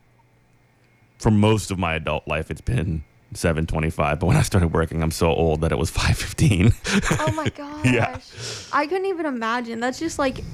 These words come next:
Speaker 2: uh, seven twenty-five isn't a la-, wage you could live off of. I couldn't
Speaker 1: No,
Speaker 2: imagine
Speaker 1: it's,
Speaker 2: five fifteen.
Speaker 1: it's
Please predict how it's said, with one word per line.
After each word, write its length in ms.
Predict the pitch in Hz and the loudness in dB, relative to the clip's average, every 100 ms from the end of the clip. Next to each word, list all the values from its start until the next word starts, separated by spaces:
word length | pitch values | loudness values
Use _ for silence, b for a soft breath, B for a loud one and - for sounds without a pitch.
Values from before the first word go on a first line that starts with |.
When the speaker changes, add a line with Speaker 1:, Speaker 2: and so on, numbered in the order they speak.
| - - | -6 -6
Speaker 2:
uh, 100 | 254 | -6
seven 400 | - - 277 330 | -8 -2 0 2
twenty-five 580 | 330 311 277 220 254 277 | 2 0 0 2 2 2
isn't 180 | 254 240 | 0 -4
a 40 | 233 | -2
la-, 240 | 233 247 - 247 | -2 -2 -4 0
wage 240 | 254 254 | 0 2
you 140 | 254 | -2
could 140 | - 247 | -2 0
live 200 | 240 240 | 0 0
off 160 | 240 | -2
of. 100 | 233 | 0
I 80 | 247 | -4
couldn't 260 | 247 262 240 | -2 -2 2
Speaker 1:
No, 60 | |
Speaker 2:
imagine 240 | - - 240 | 2 2 -4
Speaker 1:
it's, 80 | - | -8
Speaker 2:
five 160 | - | -4
fifteen. 320 | 214 - 233 | -2 -4 -2
Speaker 1:
it's 340 | 214 - - | 0 0 -4